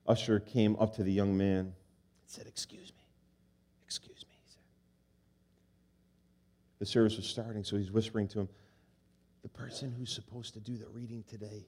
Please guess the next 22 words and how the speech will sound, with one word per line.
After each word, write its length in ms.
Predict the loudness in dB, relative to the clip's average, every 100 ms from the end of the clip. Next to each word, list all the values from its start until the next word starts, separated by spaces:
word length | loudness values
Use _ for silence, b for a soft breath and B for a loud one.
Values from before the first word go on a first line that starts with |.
| -18
isn't 240 | -18 -18
here. 360 | -18 -20 -20 -20 _ _ _ _ _ _ _ _ _ _ _ _ _ _ _ _ _ _ _ _ _ _ _ _ _ _ _ _ _
Would 140 | -6
you 80 | 0
mind?" 320 | 0 0 -4 -12 _ _ _ _ _ _ _ _ _ _ _ _ _ _ _ _ _ _ -8
The 40 |
young 280 | -2 0 2
man 280 | 2 2 -2
was 180 | -10 -16
terrified, 720 | -20 -20 -20 -20 -20 _ _ _ _ _ _ _ _ _ _ _ _ _ _ _ _ _ _ _ -2
but 100 | 2
he 60 |
was 80 | 2
also 280 | 0 -4 -8
quick 300 | -4 -4 -2
on 100 | -4
his 140 | -4
feet. 240 | -2 -2 -2 -14 _ _ -16
You 60 |
see, 180 | -4 -2
the 140 | -2 4
girl, 500 | 6 8 8 4